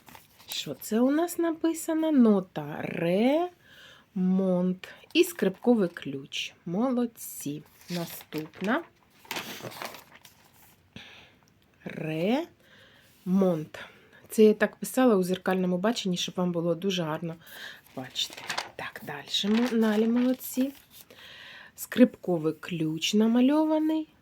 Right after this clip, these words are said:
Нота ре, бус. Да. Наступна нота у нас. Нота мір.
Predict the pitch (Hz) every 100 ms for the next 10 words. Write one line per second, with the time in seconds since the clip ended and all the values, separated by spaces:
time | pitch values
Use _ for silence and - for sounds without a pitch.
0 | _ 202 202 185 156 151 170 196 269 359
1 | - _ _ _ _ - 190 220 - -
2 | - - - 185 170 151 226 311 _ _
3 | _ - _ - - - - - _ _
4 | _ 175 165 - - 160 - - 151 143
5 | 147 160 185 262 285 285 302 302 - -
6 | - - - - _ _ _ _ - _
7 | _ _ _ _ _ _ _ 185 208 240
8 | 240 233 226 - _ _ _ _ _ _
9 | _ _ _ _ _ _ _ _ _ _
10 | _ _ _ _ 185 185 202 233 214